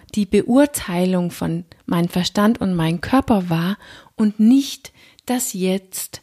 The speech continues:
in sich selbst. Wenn wir also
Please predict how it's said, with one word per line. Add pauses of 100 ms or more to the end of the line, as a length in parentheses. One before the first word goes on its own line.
(280)
in
sich (120)
selbst. (2500)
Wenn
wir
also